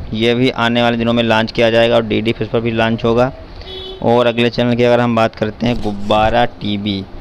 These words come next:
गुब्बारे टीवी चैनल के भी आने की संभावना बन रही है, फ़िलहाल इसकी ज़्यादा संभावना नहीं है।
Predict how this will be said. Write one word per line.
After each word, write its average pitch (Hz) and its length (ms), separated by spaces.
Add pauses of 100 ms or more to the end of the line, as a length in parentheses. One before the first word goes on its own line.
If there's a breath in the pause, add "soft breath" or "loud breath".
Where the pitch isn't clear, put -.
(460)
गुब्बारे 123 540
टीवी 131 300
चैनल 131 280
के 127 160
भी 131 160
आने 127 320
की 131 80
संभावना 117 500
बन 117 220
रही 117 220
है, 123 80
फ़िलहाल 117 480
इसकी 127 520
ज़्यादा 110 400
संभावना 113 500
नहीं 104 340
है। 127 180